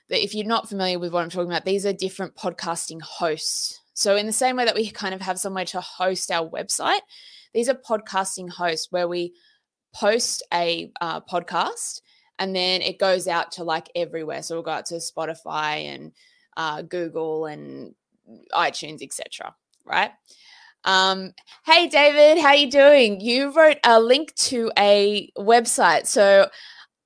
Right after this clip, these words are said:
I'm not sure how that relates, but curious to know. <laughs> Let me know in the comments. Um, so, okay, so if you've got, um,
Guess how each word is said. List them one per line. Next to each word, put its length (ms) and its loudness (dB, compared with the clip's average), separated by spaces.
I'm 220 6
not 240 6
sure 480 6
how 180 4
that 200 4
relates, 380 2
but 200 2
curious 400 4
to 80 -4
know. 280 4
<laughs> 360 -6
Let 180 6
me 120 0
know 120 4
in 80 0
the 60 -8
comments. 400 -4
Um, 680 4
so, 520 4
okay, 300 0
so 400 2
if 240 0
you've 260 -4
got, 400 4
um, 720 -2